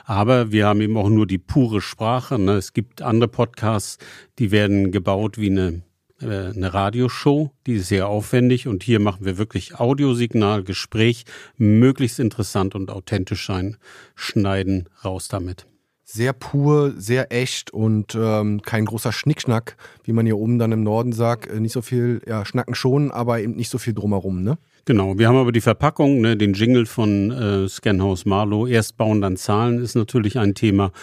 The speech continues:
Speaker 1: Und durch die riesige Mediareichweite, die wir durch die T-V-Spots und durch, durch die Radiowerbung hatten, ne, singen die Leute den Jingle in der Regel noch mit, also besonders hier.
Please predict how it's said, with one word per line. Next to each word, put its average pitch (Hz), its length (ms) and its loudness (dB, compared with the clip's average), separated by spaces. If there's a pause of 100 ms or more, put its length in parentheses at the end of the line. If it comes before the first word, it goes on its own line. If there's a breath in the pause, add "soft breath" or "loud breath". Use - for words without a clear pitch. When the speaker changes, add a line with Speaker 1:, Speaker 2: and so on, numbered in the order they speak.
(280 loud breath)
Speaker 1:
Und 110 200 2
durch 101 160 2
die 98 300 2
riesige 104 560 0
Mediareichweite, 110 920 2
die 98 140 -2
wir 98 120 2
durch 95 180 -2
die 95 300 -2
T-V-Spots 107 840 -4
und 110 120 -2
durch, 113 220 -4 (220)
durch 107 120 -2
die 95 160 -2
Radiowerbung 101 680 -2
hatten, 113 300 2
ne, 104 120 2 (380 loud breath)
singen 110 280 2
die 104 60 0
Leute 101 320 -2
den 101 180 0
Jingle 104 300 0
in 101 120 -4
der 95 120 -6
Regel 98 460 -4 (240)
noch 110 180 -2
mit, 95 300 -6
also 95 160 -6
besonders 95 500 -4
hier. 110 220 -12